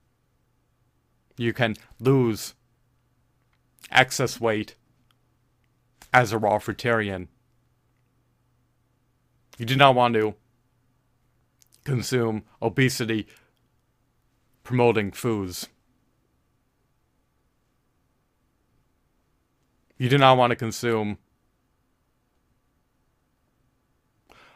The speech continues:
obesity promoting foods that will just perpetually amplify your weight.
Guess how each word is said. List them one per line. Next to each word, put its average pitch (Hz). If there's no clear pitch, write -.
obesity 120
promoting 117
foods 117
that 110
will 113
just 107
perpetually 120
amplify 117
your 107
weight. 101